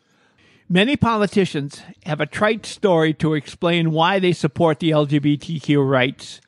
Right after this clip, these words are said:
Representative Ro Khanna never needed one.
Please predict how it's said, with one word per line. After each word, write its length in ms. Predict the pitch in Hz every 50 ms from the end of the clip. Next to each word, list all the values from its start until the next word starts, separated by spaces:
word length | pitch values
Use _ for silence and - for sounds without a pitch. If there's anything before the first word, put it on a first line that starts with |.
| _ _ -
Representative 840 | - 165 147 143 - 147 131 147 156 143 147 139 139 139 131 131 135 - -
Ro 380 | - 160 147 151 160 160 151 -
Khanna 560 | - - - 151 143 135 131 127 123 123 110 _ _ -
never 320 | 147 143 143 151 165 156
needed 380 | 147 143 147 139 127 131 - -
one. 360 | 127 110 104 92 104 113 -